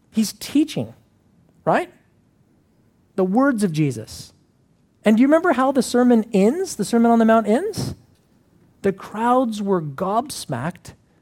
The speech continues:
by his authority. And in the following two chapters, we see that authority in action. Do you remember that? Right after the Sermon on the Mount,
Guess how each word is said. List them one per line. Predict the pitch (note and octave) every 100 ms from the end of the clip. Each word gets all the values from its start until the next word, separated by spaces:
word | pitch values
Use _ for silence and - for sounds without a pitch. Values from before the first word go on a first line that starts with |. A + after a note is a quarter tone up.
| _ _ -
by | F3+ F#3
his | A3+ A#3
authority. | C4 - F4+ G4 D4+ C#3 C3+ _ _ _ _ _ -
And | F#3
in | A#3
the | A#3+
following | A#3+ A3+ A#3+ A#3+ A3+
two | A3+ G#3
chapters, | B3+ C#4+ D4 A#3 F#3+
we | G#3
see | - - B3+ A3+
that | G3+
authority | F#3+ - G3+ G#3 G3+ F3 F#3+ -
in | F3+ F3 F#3+ G3 -
action. | D#4+ F#4 - - B2 C3 _ _ _ _ _ _
Do | G3+
you |
remember | G3+ A#3+
that? | E4 G4+ - _ _ _
Right | A#3 D4+ D4+ F4
after | E4+ D#4+ E4+
the | D#4
Sermon | D#4 C#4+
on | C#4
the | C4+
Mount, | C4 F3 F#3+